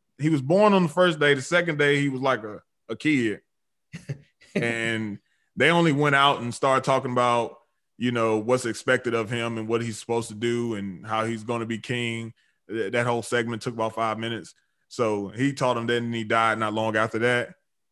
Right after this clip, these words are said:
Speaker 2: Yeah.
Speaker 1: So Mufasa did an excellent job of parenting.
Speaker 2: Oh, yeah.
Speaker 1: So
Speaker 2: Oh, yeah, for sure.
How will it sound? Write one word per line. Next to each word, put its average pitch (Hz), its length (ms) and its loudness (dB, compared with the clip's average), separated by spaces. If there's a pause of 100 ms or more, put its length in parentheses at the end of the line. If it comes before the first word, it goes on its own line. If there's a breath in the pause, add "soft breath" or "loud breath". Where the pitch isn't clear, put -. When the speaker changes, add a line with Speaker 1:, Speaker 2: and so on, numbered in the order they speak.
Speaker 2:
Yeah. 175 120 -2
Speaker 1:
So 135 320 2 (260)
Mufasa 160 400 4
did 123 180 2
an 92 140 -6
excellent 110 420 0
job 95 280 0
of - 80 -4
parenting. 87 480 0 (420)
Speaker 2:
Oh, 95 160 -4
yeah. 139 240 0 (800)
Speaker 1:
So 110 400 0
Speaker 2:
Oh, 85 60 -8
yeah, 120 100 -2
for - 160 -10
sure. 120 460 -6